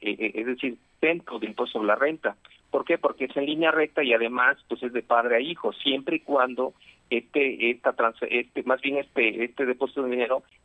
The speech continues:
se haga por transferencia, ¿no? A-, antiguamente se conocía que el papá iba al banco, retiraba en efectivo y luego al hijo le, le, le depositaba también en efectivo.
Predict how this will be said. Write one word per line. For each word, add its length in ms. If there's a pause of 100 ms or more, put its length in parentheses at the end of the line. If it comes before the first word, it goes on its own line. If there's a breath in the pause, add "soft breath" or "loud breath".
(100)
se 80
haga 160
por 180
transferencia, 720
¿no? 220
A-, 260
antiguamente 720
se 100
conocía 460
que 260 (240 soft breath)
el 100
papá 280
iba 120
al 80
banco, 240
retiraba 440
en 80
efectivo 560 (280 loud breath)
y 120
luego 400
al 120
hijo 240
le, 200
le, 200
le 200
depositaba 600
también 280
en 100
efectivo. 500